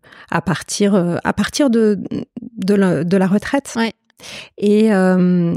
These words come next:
Speaker 1: et ce qui me frappe, hein, ce qui m'a frappée, c'est de voir à quel point, finalement, on n'envisage pas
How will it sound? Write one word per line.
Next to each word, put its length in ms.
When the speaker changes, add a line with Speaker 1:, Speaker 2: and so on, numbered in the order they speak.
Speaker 1:
et 80
ce 140
qui 240
me 180
frappe, 520
hein, 180
ce 80
qui 100
m'a 120
frappée, 300
c'est 180
de 80
voir 180
à 80
quel 180
point, 360
finalement, 480
on 200
n'envisage 560
pas 260